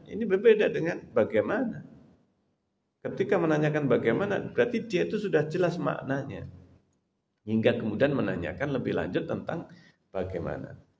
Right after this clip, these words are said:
Seperti misalnya, eh, Pak Fulan duduk. Pak Fulan duduk. Kalau seandainya makna duduk itu tidak jelas,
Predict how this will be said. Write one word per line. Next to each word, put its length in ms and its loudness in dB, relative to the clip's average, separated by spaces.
Seperti 480 0
misalnya, 560 0
eh, 440 0
Pak 200 -4
Fulan 400 2
duduk. 320 2
Pak 240 -6
Fulan 560 4
duduk. 500 -12
Kalau 320 4
seandainya 800 4
makna 480 0
duduk 560 2
itu 560 -6
tidak 400 -2
jelas, 560 -6